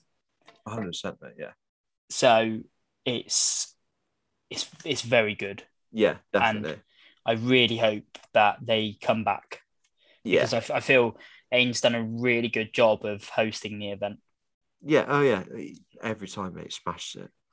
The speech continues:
Speaker 2: Yeah.
Speaker 1: And
Speaker 2: Can't, can't fault the guy.
Speaker 1: No, can't fault the guy. And on the Ainsley topic, next week will be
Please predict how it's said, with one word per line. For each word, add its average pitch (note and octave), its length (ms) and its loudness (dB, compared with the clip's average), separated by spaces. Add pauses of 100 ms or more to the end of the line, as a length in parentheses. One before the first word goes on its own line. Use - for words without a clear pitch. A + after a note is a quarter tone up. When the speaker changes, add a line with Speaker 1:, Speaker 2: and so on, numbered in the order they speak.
(140)
Speaker 2:
Yeah. G2+ 220 -4 (360)
Speaker 1:
And A#2 160 8
Speaker 2:
Can't, C#3 260 6
can't C3+ 240 4
fault B2+ 180 8
the B2 60 -6
guy. A#2 260 6 (280)
Speaker 1:
No, B2 300 4
can't D3 320 4
fault A#2+ 280 4
the A2 80 -2
guy. A#2+ 340 4
And A#2+ 320 4
on D#3 480 0
the A#2 180 0
Ainsley A#2 640 -2
topic, B2 520 -4 (1300)
next - 460 -2
week A#2+ 540 -4 (240)
will G#2+ 160 -2
be G#2+ 460 -2